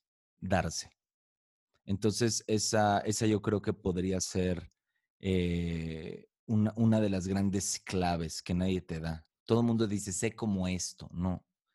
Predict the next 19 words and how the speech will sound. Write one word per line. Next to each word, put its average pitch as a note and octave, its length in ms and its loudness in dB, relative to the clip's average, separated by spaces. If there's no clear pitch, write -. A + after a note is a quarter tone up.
Yo, G#2+ 320 0
yo, A2 220 -2
yo G#2+ 220 -2
pienso A2+ 360 -4
que G2 120 -6
tiene G#2+ 280 -2
que G2+ 120 -6
ver, F2+ 400 -4
¿cómo A#2+ 640 2
puedo A#2 200 2
ser G#2+ 200 0
exitoso? G#2 640 -4
Pues, - 120 -16
sé A#2 100 -6
sincero. G#2+ 520 -6
Si - 200 -4
uno C#3 160 2
es C#3+ 80 -2
sincero, A2+ 760 2